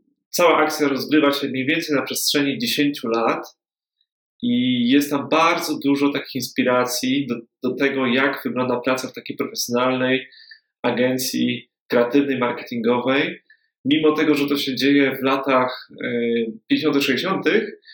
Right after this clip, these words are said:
to jest tam bardzo dużo wzorców, które myślę cały czas u nas w agencjach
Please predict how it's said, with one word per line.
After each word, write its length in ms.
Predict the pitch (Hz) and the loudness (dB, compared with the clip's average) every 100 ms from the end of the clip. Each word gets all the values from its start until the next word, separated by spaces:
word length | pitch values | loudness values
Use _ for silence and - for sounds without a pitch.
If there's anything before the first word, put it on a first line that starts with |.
| - - _ - | -20 -20 _ 2
to 60 | |
jest 160 | 143 143 | 2 2
tam 140 | 139 | -2
bardzo 340 | 110 190 208 190 | 2 0 0 -6
dużo 180 | 170 165 | -2 0
wzorców, 580 | 143 131 - 139 151 - | 2 2 2 0 0 -2
które 200 | 147 139 | -2 0
myślę 440 | 147 151 151 147 147 - _ | 0 0 2 2 0 -12 _
cały 420 | - 160 180 170 | -2 0 2 0
czas 320 | - 147 151 147 | 2 2 0 0
u 60 | 147 | 2
nas 180 | 143 131 | 2 0
w 40 | |
agencjach 380 | 120 139 - | -2 -2 -4